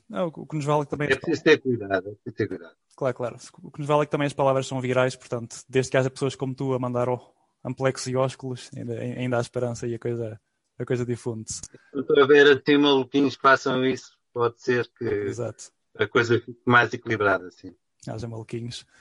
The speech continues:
Speaker 1: Eh, mas, eh, só, só para, eh, só uma última pergunta em relação a isto. É, é algo que tu cultivas em, em companhia civilizada também? Ou é algo que faz apenas entre amigos e, e neste teu, e no teu espaço, eh, da internet?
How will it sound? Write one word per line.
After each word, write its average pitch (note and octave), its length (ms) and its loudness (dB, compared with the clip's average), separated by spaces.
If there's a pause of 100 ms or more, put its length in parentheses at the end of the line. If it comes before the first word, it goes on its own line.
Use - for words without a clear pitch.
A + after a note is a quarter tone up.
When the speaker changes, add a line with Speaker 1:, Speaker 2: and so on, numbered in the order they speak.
(260)
Speaker 1:
Eh, C3 220 -4
mas, C3+ 160 -2
eh, D3 240 -2
só, C#3+ 360 -2
só C3+ 140 -6
para, C3+ 440 -4 (1080)
eh, - 460 -12
só C3+ 260 -8
uma C3 120 -6
última C3 280 -6
pergunta B2+ 320 -10
em B2+ 60 -8
relação C3 300 -8
a C3+ 60 -4
isto. - 200 -8
É, - 220 -6
é D3 120 2
algo D#3+ 240 2
que - 80 -20
tu D#3 140 -6
cultivas D3 540 -4
em, C#3+ 360 -2
em C3+ 140 -4
companhia C#3 440 -4
civilizada C3 520 -4
também? C3+ 460 -4
Ou C3 140 -2
é C3 40 2
algo B2+ 120 0
que - 60 -20
faz C3+ 160 0
apenas C3 240 -4
entre C3+ 220 -2
amigos C3+ 360 -4
e, C3+ 260 -6
e C3+ 40 -4
neste C3 220 -4
teu, C3+ 140 -2
e C3+ 140 -8
no C3+ 80 -4
teu C3 140 -4
espaço, - 520 -6 (800)
eh, - 100 -14
da A#2+ 100 -6
internet? A#2 460 -6